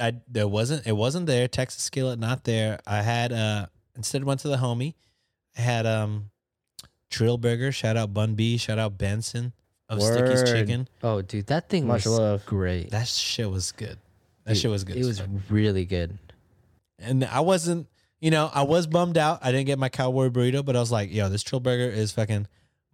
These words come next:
Speaker 1: bussin'." It was tight. So I was like, Okay,
Speaker 2: Uh-huh.
Speaker 1: well, I got my, I got delicious food. Time to get the dessert I get every year, baby. Stubby cinnamon roll with motherfucking, what is that, almonds?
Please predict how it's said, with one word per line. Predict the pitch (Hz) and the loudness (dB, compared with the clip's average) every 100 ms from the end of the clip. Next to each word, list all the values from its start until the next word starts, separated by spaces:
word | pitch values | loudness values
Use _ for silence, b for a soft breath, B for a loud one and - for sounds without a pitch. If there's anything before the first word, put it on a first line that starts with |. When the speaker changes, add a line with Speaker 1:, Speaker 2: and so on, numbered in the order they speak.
| 101 98 | -20 -2
Speaker 1:
bussin'." | 110 117 - 135 - b b - | 0 0 0 -2 -4 b b -8
It | 120 | -2
was | 120 | -2
tight. | - 101 110 - | -2 -2 -2 -4
So | - 117 | -4 0
I | 110 | 0
was | 98 | 2
like, | 107 107 | 2 2
Okay, | 107 107 196 | 0 2 0
Speaker 2:
Uh-huh. | 202 | 2
Speaker 1:
well, | 180 165 - | 0 0 -2
I | 113 | -2
got | 147 175 | 0 0
my, | 170 170 175 170 _ | 0 0 -2 -4 _
I | 104 | -2
got | 110 131 | 0 0
delicious | 135 147 - 156 | 0 0 0 -4
food. | 160 160 170 b b b | -2 0 -2 b b b
Time | - 123 | -6 -2
to | 127 | 0
get | 131 - | -2 -4
the | |
dessert | 110 107 - 120 147 | -4 -2 -2 -2 -4
I | 104 90 | -6 -6
get | 87 - - | -6 -8 -4
every | 104 127 123 | -2 0 0
year, | 98 92 | 0 -2
baby. | 92 95 90 95 _ _ _ | -4 -4 -2 -4 _ _ _
Stubby | - - 113 131 156 | -14 -2 0 2 0
cinnamon | - 147 143 143 | 0 -2 0 0
roll | 139 135 135 139 _ _ - | 0 0 -2 -4 _ _ -4
with | 101 101 - _ 113 | -2 -2 -8 _ -4
motherfucking, | 113 113 107 101 | -2 0 -2 -4
what | 117 | -4
is | 120 | 0
that, | 104 - | -2 -2
almonds? | 101 131 170 175 - | -2 2 0 0 -8